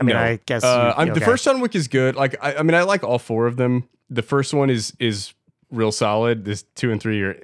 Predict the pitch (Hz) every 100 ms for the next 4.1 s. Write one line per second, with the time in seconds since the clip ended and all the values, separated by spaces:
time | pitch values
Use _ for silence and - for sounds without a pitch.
0 | - - 233 233 226 196 - 156 156 123
1 | 117 113 101 101 101 - 117 104 92 110
2 | 101 90 - 87 - - _ 98 82 82
3 | 85 80 - - - - 127 120 113 101